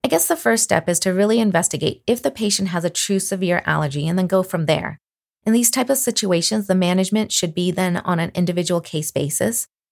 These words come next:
and there may be further guidance when the new full S T D treatment guideline recommendations from the C D C are released.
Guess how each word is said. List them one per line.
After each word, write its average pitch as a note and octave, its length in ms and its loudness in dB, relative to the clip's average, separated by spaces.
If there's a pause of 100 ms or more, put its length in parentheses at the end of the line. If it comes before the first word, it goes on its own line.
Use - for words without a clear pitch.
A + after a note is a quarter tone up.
(160)
and G#3 140 4
there A3 100 6
may A3+ 260 4
be C4 160 -2
further G3+ 320 2
guidance E3 460 2
when E3+ 80 2
the E3+ 80 2
new F#3 300 4
full F3 440 0
S - 160 0
T D#3+ 60 -4
D E3+ 100 2
treatment E3+ 420 -2
guideline D3 340 0
recommendations D3+ 680 0
from D3 140 -2
the C#3+ 60 -2
C D3 200 -4
D C#3+ 80 0
C D3+ 300 0
are D3 100 2
released. C#3+ 540 -2